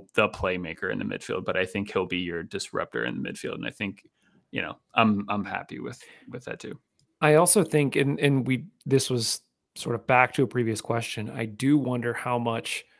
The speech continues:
Speaker 2: not having Danny Griffin will ultimately impact Kenny Forbes' output, because there were times that you talk about the player who could put his foot on the ball and slow the game down.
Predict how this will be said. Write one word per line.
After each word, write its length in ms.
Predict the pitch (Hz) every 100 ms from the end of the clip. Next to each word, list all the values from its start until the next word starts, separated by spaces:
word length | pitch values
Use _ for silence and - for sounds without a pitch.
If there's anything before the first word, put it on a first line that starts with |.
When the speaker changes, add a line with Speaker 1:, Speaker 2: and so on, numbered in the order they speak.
| _ -
Speaker 2:
not 360 | 123 120 123 120
having 360 | 131 123 123
Danny 260 | 120 123 117
Griffin 400 | 120 120 - 143
will 180 | 120 123
ultimately 500 | 120 123 123 113 135
impact 680 | - 117 120 117 113 - - _ -
Kenny 300 | - 127 113
Forbes' 480 | - 123 113 131 120
output, 480 | 113 110 - 101 - _ _ _ - _ -
because 680 | - 120 117 117 113 - - _ _ _ _ _ _ -
there 280 | 123 139 127
were 140 | 127
times 600 | - - 147 147 147 139
that 560 | - 127 120 120 - - _ _ _ _ _ _ _ -
you 140 | 147
talk 220 | 160 147
about 160 | 143 139
the 60 | 120
player 300 | 156 143 135
who 80 |
could 120 | 127 -
put 120 | 135
his 100 | -
foot 140 | 139
on 60 | 131
the 60 |
ball 160 | 117 117
and 100 | 117
slow 240 | - 131
the 80 | 120
game 200 | 117 120
down. 380 | 113 117 143